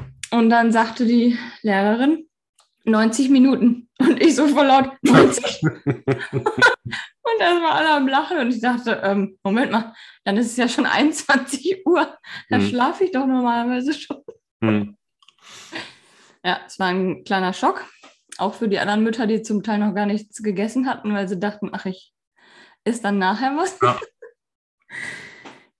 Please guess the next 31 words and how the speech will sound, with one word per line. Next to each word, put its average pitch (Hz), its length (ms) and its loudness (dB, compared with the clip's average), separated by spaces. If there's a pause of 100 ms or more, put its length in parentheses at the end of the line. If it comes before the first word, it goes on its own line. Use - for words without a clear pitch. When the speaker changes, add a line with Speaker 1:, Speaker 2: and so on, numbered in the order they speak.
(160)
Speaker 1:
Ja. 190 220 2
Speaker 2:
Und 151 240 -2
auch, 143 200 0
äh, 147 320 -4
musstet 147 320 0
ihr 135 140 2
richtig 127 340 -2
atmen? 170 640 0 (1300)
Speaker 1:
Ja, 185 280 -4
wir 180 60 -2
mussten 170 300 -6
atmen 240 460 -2
und 202 160 -2
wir 196 60 -2
Speaker 2:
Also 190 60 -2
Speaker 1:
mussten 196 180 -2
auch 117 100 2
Speaker 2:
einatmen, 143 800 2
ausatmen 135 880 0
und 123 160 -2
so, 131 200 0
ne? 143 160 2
Das 113 140 -4
ist, 123 160 -2
und 131 260 -4
auch 139 140 0
durch 139 180 0
die 131 140 0
Nase 135 480 2
übrigens 131 480 -2
wichtig. 139 460 -6